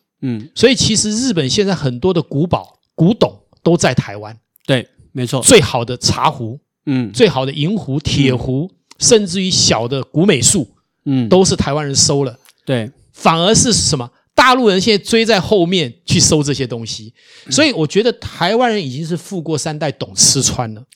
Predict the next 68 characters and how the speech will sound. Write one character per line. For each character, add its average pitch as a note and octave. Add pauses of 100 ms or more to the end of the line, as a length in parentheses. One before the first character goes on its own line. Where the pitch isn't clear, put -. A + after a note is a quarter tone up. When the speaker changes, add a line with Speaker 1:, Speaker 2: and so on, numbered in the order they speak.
(400)
Speaker 2:
不 C#4
能 F#3
再 G3
做 F3+
廉 C3
价 D3
的 A#2+
东 A#2
西， A2+ (400)
或 G#3
是 E3
拷 A2
贝 C#3+
的 A2+
东 A2
西。 A2
Speaker 1:
可 B2
是 D#3+
你 B2+
要 B2+
知 A#2+
道 A#2+
啊， -
Speaker 2:
是。 -
Speaker 1:
台 C#3+
湾 E3
人， B2 (320)
呃， A#2+
我 A#2+
觉 D3+
得 C#3
在 E3+
我 D3
们 A#2
精 E3+
工 D#3+
界 D3
里 G2
面， A2
Speaker 2:
是。 E3
Speaker 1:
因 E3
为 F3
我 D3+
们 A2+
的 A#2
珠 D#3+
宝 C3
是 B2+
属 G#2
于 A#2
奢 -
华 G2
的 G#2
物 C3
件。 A#2
Speaker 2:
是， - (220)
没 C3
错。 A2+ (120)
Speaker 1:
好， - (360)
台 D3+
湾 E3+
人 A#2+
是 -
比 A#2+
较 A#2
自 B2
私 A2+
的。 -